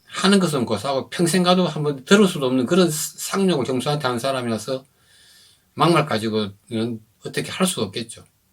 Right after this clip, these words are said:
그랬다가는 대번에 지인은 이런 이야기가 나올 테니까. 묻습니다.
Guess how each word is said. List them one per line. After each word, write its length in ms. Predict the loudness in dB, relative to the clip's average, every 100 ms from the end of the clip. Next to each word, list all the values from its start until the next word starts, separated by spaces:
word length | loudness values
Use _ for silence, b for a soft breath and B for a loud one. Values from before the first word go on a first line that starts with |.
| _ _ _ _ _ _
그랬다가는 720 | 0 0 2 2 2 0 -4
대번에 500 | -6 -4 -2 -4 -8 _ _ _ -6
지인은 680 | 0 4 4 4 2 0 -8 _ _ _ _ -2
이런 180 | 0 0
이야기가 220 | 0 -2
나올 200 | -6 -8
테니까. 340 | -10 -16 _ _ _ _ _ _ -10
묻습니다. 600 | -6 -2 -2 -4 -8